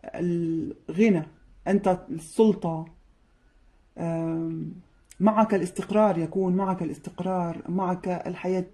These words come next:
الهادئة. آه، أنت صاحب قرارات، يشعر بك ب-، يشعر بأنه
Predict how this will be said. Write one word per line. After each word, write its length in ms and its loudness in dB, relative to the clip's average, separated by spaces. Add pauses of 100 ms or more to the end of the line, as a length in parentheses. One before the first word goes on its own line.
الهادئة. 1080 -2 (1200)
آه، 320 -8 (100)
أنت 200 4
صاحب 300 -2 (120)
قرارات، 500 0 (140)
يشعر 380 0
بك 220 -2
ب-، 600 -4 (180)
يشعر 460 0
بأنه 560 -2